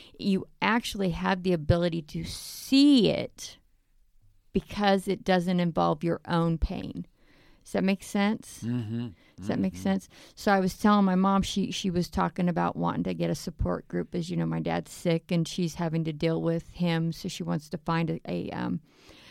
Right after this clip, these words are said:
Speaker 1: a cancer support group that she can talk with. And I was just t-, trying to tell her that being able to talk in a group will, will help her to see.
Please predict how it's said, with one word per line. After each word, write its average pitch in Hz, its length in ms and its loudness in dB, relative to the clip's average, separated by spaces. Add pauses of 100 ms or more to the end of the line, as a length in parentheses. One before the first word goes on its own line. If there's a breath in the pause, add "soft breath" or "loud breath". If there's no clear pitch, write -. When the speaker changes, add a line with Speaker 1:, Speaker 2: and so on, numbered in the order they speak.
Speaker 1:
a - 80 -4
cancer 180 380 0
support - 460 -6
group 175 220 -4
that 180 160 -4
she 175 160 -6
can 170 180 -4
talk 165 340 -2 (220)
with. 175 260 -4
And 175 120 -2
I 175 100 -4 (100)
was - 320 -16 (120)
just - 280 -16
t-, 185 120 -10 (100)
trying 175 240 -4
to 160 60 -6
tell 180 260 -4
her 175 220 0
that 165 260 -4 (360 loud breath)
being 185 180 4
able 170 220 2
to 175 100 0
talk - 520 0
in 180 120 0
a 175 60 0
group 165 360 2 (840)
will, 175 460 0
will 170 140 2
help 175 320 -2
her 175 320 -4
to 185 100 -6
see. 180 300 -4